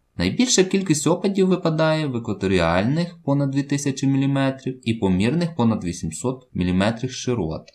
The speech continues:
Мало опадів — двісті міліметрів, випадає у тропічних і полярних широтах. Проте такий розподіл порушується характером земної поверхні. Над океанами опадів випадає більше, ніж над суходолом.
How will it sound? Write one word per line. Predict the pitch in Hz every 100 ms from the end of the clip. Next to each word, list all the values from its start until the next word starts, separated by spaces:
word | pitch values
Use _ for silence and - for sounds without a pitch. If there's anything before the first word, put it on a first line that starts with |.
| _ _ _ -
Мало | 98 147 247 220
опадів — | 214 196 190 185
двісті | 190 190 175
міліметрів, | 170 170 165 165 147
випадає | 139 131 95 85 82
у | 82
тропічних | 80 73 113 160 196 190
і |
полярних | - 85 80 92 104
широтах. | - 110 78 71 - - _ _
Проте | 135 160 269
такий | 269 - 226
розподіл | 190 - 208 214 180
порушується | 139 165 - 170 165 131
характером | 117 120 - 160 156
земної | 113 107 104 127
поверхні. | 131 127 87 80 78 - - _ -
Над | 95 101
океанами | - 147 247 247 160
опадів | 120 110 98 95
випадає | 95 101 104 160 196
більше, | 120 92 92 -
ніж | 92 92 92
над | 90
суходолом. | - - 92 85 85 82 80 82